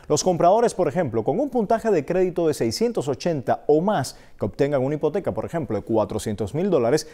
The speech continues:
deberán pagar cuarenta dólares adicionales por mes por esa hipoteca como resultado de la orden. Ahora, aquellos que opten por poner incluso más dinero por adelantado también recibirán tarifas adicionales.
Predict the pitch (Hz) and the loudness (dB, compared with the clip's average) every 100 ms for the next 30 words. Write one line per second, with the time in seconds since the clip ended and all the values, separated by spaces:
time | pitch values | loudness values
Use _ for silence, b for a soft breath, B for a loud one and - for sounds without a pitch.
0 | B 143 156 214 226 196 208 - 165 147 | B 0 2 4 2 2 2 2 2 4
1 | 143 208 202 165 147 175 151 139 123 156 | 4 0 0 0 2 0 0 0 0 0
2 | 123 131 151 143 135 135 143 208 190 - | -2 -2 0 0 0 2 2 0 -4 -4
3 | - b b 110 113 147 180 139 120 175 | -10 b b -2 0 0 0 2 2 2
4 | 185 101 101 113 143 127 190 202 175 113 | -2 -2 -2 -2 0 0 2 2 4 2
5 | 113 117 110 85 82 b b 139 143 95 | 4 4 2 0 -10 b b 4 4 4
6 | 120 120 277 160 175 - 131 139 147 151 | 0 4 4 4 2 2 2 2 2 0
7 | - 131 101 127 160 165 160 190 135 98 | 2 2 2 0 2 0 2 2 2 0
8 | 135 247 160 135 208 165 127 113 104 104 | 0 0 0 0 2 2 2 2 2 0
9 | 104 185 135 151 B B 135 117 151 226 | 4 6 6 2 B B 0 2 4 4
10 | 202 - 120 131 202 180 117 107 143 127 | 2 0 0 2 2 0 -2 0 0 -2
11 | 113 110 107 117 175 220 - - | -2 -2 -2 -4 -4 -6 -12 -20